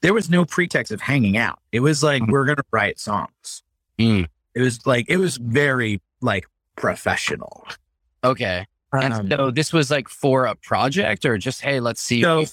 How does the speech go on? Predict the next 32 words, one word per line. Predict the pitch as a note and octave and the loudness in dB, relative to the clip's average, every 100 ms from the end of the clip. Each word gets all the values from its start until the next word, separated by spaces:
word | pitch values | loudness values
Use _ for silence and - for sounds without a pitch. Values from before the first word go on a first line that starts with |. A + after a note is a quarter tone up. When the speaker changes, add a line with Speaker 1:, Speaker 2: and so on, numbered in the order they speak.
| - | -4
Speaker 2:
we | C#3 | -2
write," | F#3+ F3+ | -2 -2
or? | F#2 - _ _ _ _ - | -4 -8 _ _ _ _ -2
Speaker 1:
Our, | D3 D3 C#3+ - - | 2 2 -2 -8 -4
our | D3 C#3 | -2 -2
homie | - G#3 G3+ D#3+ | 0 2 4 2
Logan | C3+ C3+ C#3 B2+ A2 - | 4 2 4 2 0 -4
was | A#2+ A#2 | -4 -4
supposed | - B2+ C3 - | -2 0 0 0
to | |
move | C3+ A#2 G2 | 0 2 2
out, | G#2+ G2+ - _ - | 0 -2 -6 _ -4
um, | A2+ A2 G#2 G2 F2 F2 - | 0 0 0 0 0 -2 -6
to | - A#2 | 0 0
San | G2 - A2 | 2 2 2
Diego, | G#2 A2+ A#2+ G#2+ G2 F2+ | 4 4 2 2 0 0
and | G2+ | 0
he | G#2+ | 2
wanted | A2 G#2+ | 2 2
to | F#2+ | -2
start, | - G#2+ E2+ | -2 -2 -2
like, | G2 | -2
a | - | -4
super | - - B2 G#2 | -2 0 2 0
fast | - - G2+ F#2 F2+ - - - _ | -2 -2 0 -2 -4 -6 -10 -14 _
punk | - C#3 A2+ | -2 -2 0
band | F#2+ F#2+ F#2 - _ _ - | -2 -2 -4 -8 _ _ -2
with | G#2+ G#2 | 0 2
Speaker 2:
Mm. | |
Speaker 1:
Rita | G#2+ G2+ G2+ _ _ - | 0 0 -2 _ _ -2
called | F#2+ | -2
Snowbirds. | - F#2+ F2+ B1 C#2 F#3 | 0 0 0 -2 -4 -6